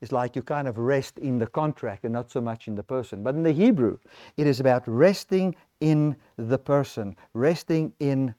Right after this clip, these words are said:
God. So I want you to know this. When you think of the promises of God, your heart must go to rest. That's what it's supposed to be. And if your heart does not go to rest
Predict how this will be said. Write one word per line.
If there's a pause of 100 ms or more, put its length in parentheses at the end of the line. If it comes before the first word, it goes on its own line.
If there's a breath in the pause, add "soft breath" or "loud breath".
God. (300 soft breath)
So
I
want
you
to
know
this.
When
you
think
of
the
promises
of
God, (440 soft breath)
your
heart
must
go
to
rest. (1000)
That's
what
it's
supposed
to
be. (500 soft breath)
And
if
your
heart
does
not
go
to
rest